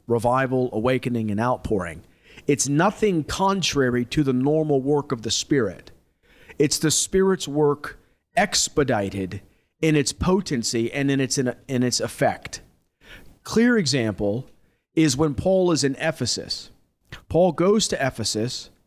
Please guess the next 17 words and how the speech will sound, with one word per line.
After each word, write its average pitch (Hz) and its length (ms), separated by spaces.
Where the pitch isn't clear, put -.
and 139 140
he's 143 180
there 180 280
for 151 200
just 220 280
a 247 60
couple 175 300
of 127 60
years, 127 500
but - 260
in 220 200
that 156 180
process 202 540
of 135 100
being 131 260
in 131 80
Ephesus, 143 580